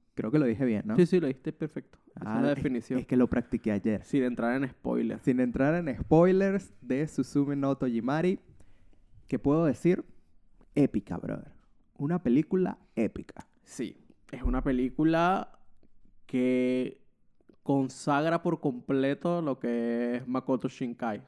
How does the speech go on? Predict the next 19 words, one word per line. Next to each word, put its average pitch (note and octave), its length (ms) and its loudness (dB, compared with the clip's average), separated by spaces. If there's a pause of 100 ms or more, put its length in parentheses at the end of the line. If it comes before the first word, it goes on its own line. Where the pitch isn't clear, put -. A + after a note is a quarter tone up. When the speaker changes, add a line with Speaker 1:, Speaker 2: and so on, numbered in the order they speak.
(120)
Speaker 2:
O B2 100 -12
sea, A#2+ 160 -6
es B2 60 -12
Makoto C#3 340 -2
Shinkai D#3 800 -2 (960)
al B2+ 320 2
mil B2+ 320 2
por B2 240 -4
ciento. A2+ 480 -8 (580)
Speaker 1:
Es F3 200 -2
que, - 360 -2 (840)
no E3 240 -2
sé A#3+ 180 -2
si B3 120 0
es B3 60 6
al B3+ 80 4
mil A#3 180 2
por A3 180 -2
ciento. D#3+ 720 2